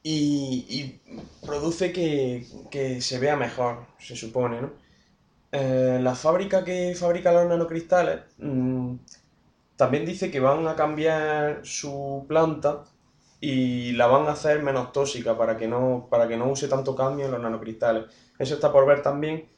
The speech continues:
pero bueno, ya veremos si se sigue incrementando esta, esta tecnología, pero si se sigue usando más. Pero eso,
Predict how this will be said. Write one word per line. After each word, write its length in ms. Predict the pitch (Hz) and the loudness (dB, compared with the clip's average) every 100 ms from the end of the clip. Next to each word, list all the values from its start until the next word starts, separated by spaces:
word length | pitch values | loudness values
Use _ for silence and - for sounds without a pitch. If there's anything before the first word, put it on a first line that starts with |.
| _ - | _ -6
pero 140 | 120 | 0
bueno, 200 | 123 127 | 2 4
ya 80 | 123 | 8
veremos 340 | 143 143 143 139 | 8 8 4 0
si 60 | |
se 100 | 143 | -2
sigue 200 | 131 143 | -2 -2
incrementando 680 | 135 139 143 135 139 143 123 | -2 -2 -2 0 2 2 2
esta, 640 | 123 - 143 131 131 131 - _ _ _ - | -4 0 2 2 0 -2 -10 _ _ _ -6
esta 880 | 139 - 139 135 131 131 131 127 131 | -6 2 2 4 4 4 4 2 2
tecnología, 640 | 131 131 127 143 139 135 | 0 0 0 -2 2 2
pero 480 | 131 120 120 113 110 | 2 -2 -2 -2 -4
si 160 | - 120 | -10 -10
se 80 | |
sigue 160 | 120 131 | -8 -6
usando 320 | 127 131 131 | -4 -2 -2
más. 160 | 131 131 - _ _ | -2 -4 -10 _ _
Pero 240 | 123 120 | -4 -2
eso, 260 | 131 123 | -2 -4